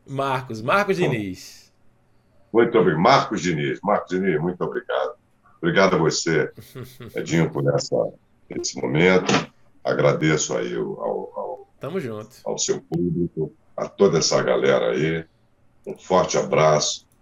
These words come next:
Speaker 2: um beijo no coração pra todo mundo e que Deus abençoe a todos.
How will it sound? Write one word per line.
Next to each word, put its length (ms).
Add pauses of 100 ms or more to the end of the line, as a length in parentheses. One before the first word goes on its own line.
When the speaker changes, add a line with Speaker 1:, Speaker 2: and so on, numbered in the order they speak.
(180)
Speaker 2:
um 160
beijo 500
no 140
coração 640
pra 180
todo 300
mundo 400 (360)
e 100
que 140
Deus 320
abençoe 540
a 60
todos. 540